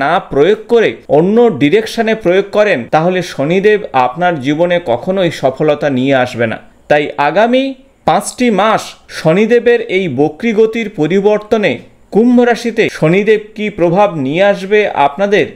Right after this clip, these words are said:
ব্যবসার ক্ষেত্রে, কর্মক্ষেত্রে, দাম্পত্য জীবনে, ভাব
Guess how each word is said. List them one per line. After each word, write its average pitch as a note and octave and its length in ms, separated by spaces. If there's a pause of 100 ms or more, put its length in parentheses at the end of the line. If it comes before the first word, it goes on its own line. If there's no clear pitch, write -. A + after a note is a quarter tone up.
(240)
ব্যবসার F3 460
ক্ষেত্রে, G#3+ 480 (300)
কর্মক্ষেত্রে, G3 840 (520)
দাম্পত্য D3 640
জীবনে, G3+ 420 (160)
ভাব C3 180